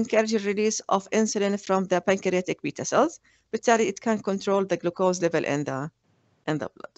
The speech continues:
Okay? It's a simple mechanism of action regarding the sulfonylurea. كمان هاد توضيح آخر regarding my action of sulfonylurea at beta cells.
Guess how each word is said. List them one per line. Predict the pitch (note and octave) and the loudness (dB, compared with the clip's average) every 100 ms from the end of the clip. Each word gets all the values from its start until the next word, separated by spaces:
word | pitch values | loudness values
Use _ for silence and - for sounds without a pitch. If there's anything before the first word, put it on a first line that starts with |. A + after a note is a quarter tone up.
| - | -10
Okay? | - C4+ D4+ D#4 _ _ _ _ | 2 4 4 -2 _ _ _ _
It's | - | -4
a | A#3 | -2
simple | - B3+ A#3+ A3+ | 2 2 4 2
mechanism | A3 A3+ G#3+ G#3+ | 2 0 0 0
of | F#3 - | -2 0
action | G#3 G#3+ G3 | 0 0 -4
regarding | F#3+ F3+ G3 G3 F#3+ F#3 | -2 0 2 2 0 -2
the | E3+ E3+ F3+ - - - - | 0 0 -2 -6 -20 -20 -6
sulfonylurea. | F3+ F3+ F3 F3 F3 F3 E3 F#3+ G#3 | -2 0 0 2 2 2 0 0 0
كمان | G#3 G3 G3 | 0 0 2
هاد | G3+ F3+ F3+ - - - | 2 2 0 -8 -18 -6
توضيح | F#3+ F#3+ G3 F#3 | -2 0 0 4
آخر | F3+ F3+ F#3 | 2 2 -2
regarding | D#3+ D#3+ F3+ F3 E3 E3+ | -2 0 2 2 -2 -2
my | E3+ E3 D#3+ F#3+ _ _ _ _ _ _ _ _ _ - | -2 0 0 -4 _ _ _ _ _ _ _ _ _ 4
action | G3+ G#3 - G3 | 6 6 4 -2
of | F3+ | -2
sulfonylurea | - F3 - E3+ E3+ E3+ E3 E3+ C#3 C#3 | 0 -2 0 2 2 2 2 2 4 2
at | - | 0
beta | - - | -8 -6
cells. | D3+ - - - | -8 -8 -10 -12